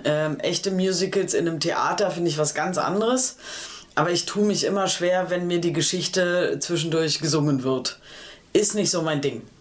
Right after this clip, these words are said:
Jeder ist da anders. So, ich mag das nicht so gern. Deswegen bin ich sehr froh, da kommt es nicht drin vor. Ich muss sagen, ich fand den gut. So,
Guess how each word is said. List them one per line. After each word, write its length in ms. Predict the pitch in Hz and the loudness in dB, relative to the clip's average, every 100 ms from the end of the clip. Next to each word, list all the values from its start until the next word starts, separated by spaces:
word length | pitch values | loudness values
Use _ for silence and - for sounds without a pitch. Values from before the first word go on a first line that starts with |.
| - | -8
Jeder 280 | - 170 165 | 0 2 2
ist 100 | 156 | 0
da 100 | 143 | 0
anders. 480 | 165 196 185 - - | 0 0 0 -2 -6
So, 260 | - 113 - - | -2 -2 -2 -2
ich 300 | 151 143 - | 0 0 -2
mag 240 | 104 120 | 0 0
das 160 | - - | -2 -4
nicht 140 | 127 | -2
so 120 | 113 95 | -2 -2
gern. 240 | 95 101 | -4 0
Deswegen 540 | 120 143 175 170 196 190 - - - - - | 0 2 2 2 -2 -6 -8 -6 -8 -12 -4
bin 260 | 151 151 170 | 0 2 2
ich 120 | 156 | 2
sehr 180 | 190 196 | 2 0
froh, 480 | 196 175 175 180 - - - - - - - - - - | 2 4 4 2 -4 -14 -20 -20 -20 -20 -20 -16 -16 -2
da 220 | 143 143 | 0 0
kommt 280 | 143 131 131 | 0 -2 -2
es 140 | 131 | 0
nicht 200 | 135 127 | 2 2
drin 220 | - 104 | 0 -6
vor. 300 | - - - - - - - - - | -8 -6 -8 -8 -10 -6 -6 -6 -2
Ich 220 | - 247 | 0 2
muss 240 | 269 302 - | 4 2 2
sagen, 640 | 220 214 220 233 233 190 - - - - - - | 0 2 2 2 0 -2 -8 -20 -20 -20 -10 -4
ich 220 | 175 170 - | 0 0 0
fand 640 | 160 175 202 196 - - | 0 0 0 0 -2 -2
den 580 | 165 175 190 190 190 180 - - - - - - - - - - - - - - - - | 0 2 0 0 0 0 -4 -12 -20 -20 -20 -20 -20 -20 -20 -20 -20 -20 -20 -20 -12 2
gut. 320 | 254 143 - - - - | 2 2 -4 -12 -20 -14
So, 300 | - 143 - | -2 -2 -2